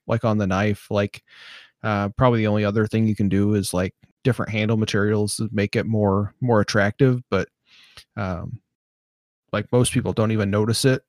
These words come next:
And then I'm like, and, and I always do, usually always do file work on the spines, and I, like, point it out to 'em, and they're like, uh, almost everybody says, "Holy crap, like, how do you do that?" Um, like, the rest of the, like, I'm like,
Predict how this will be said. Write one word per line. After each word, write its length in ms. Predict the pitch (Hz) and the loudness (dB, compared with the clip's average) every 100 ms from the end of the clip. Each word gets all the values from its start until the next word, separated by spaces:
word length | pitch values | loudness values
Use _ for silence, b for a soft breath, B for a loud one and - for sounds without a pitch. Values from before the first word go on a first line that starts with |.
| - | -6
And 100 | 113 | -2
then 60 | 113 | 0
I'm 80 | |
like, 200 | 107 107 110 | 0 -2 -2
and, 340 | 107 107 104 | -2 -2 -4
and 100 | - | -2
I 80 | 120 | 0
always 220 | 120 117 | 0 0
do, 200 | - 113 - | -2 -4 -2
usually 340 | 127 120 107 | 0 2 2
always 200 | 107 107 - | 2 2 0
do 100 | 110 | -4
file 300 | - 101 104 | 0 0 0
work 200 | 98 131 | 0 0
on 100 | 107 | 0
the 60 | |
spines, 640 | 104 - 95 104 98 69 - B B B B - | 0 0 0 0 -4 -6 -10 B B B B -2
and 120 | 104 | 0
I, 60 | 101 | 2
like, 200 | 101 - | 0 2
point 240 | 120 101 | 4 4
it 60 | 98 | 2
out 180 | 104 | 2
to 140 | - 113 | 0 0
'em, 80 | 104 | 0
and 80 | |
they're 80 | 107 | 0
like, 220 | 104 107 - - _ _ - | -2 -4 -6 -20 _ _ -8
uh, 160 | - - | -6 -4
almost 340 | 123 120 - | 0 0 2
everybody 300 | 110 107 104 | 2 2 2
says, 240 | - 110 | 2 0
"Holy 260 | - 165 160 | 4 6 6
crap, 440 | - 185 170 104 - - | 2 0 0 -2 -6 -2
like, 140 | 117 | -2
how 180 | 117 131 | 2 4
do 80 | 147 | 6
you 180 | 135 131 | 6 8
do 160 | 147 | 8
that?" 300 | 120 98 - - _ _ _ _ _ - - | 6 2 -4 -10 _ _ _ _ _ -16 -8
Um, 520 | 87 80 90 95 - _ _ _ - | -4 -4 -4 -8 -12 _ _ _ -4
like, 160 | 107 - | -4 -2
the 80 | 101 | 0
rest 280 | 113 - 110 | 2 2 0
of 60 | |
the, 260 | 98 110 117 - | 0 0 -2 -2
like, 180 | 135 123 _ _ - | 0 0 _ _ 4
I'm 120 | 143 | 8
like, 340 | 151 135 - | 8 6 -2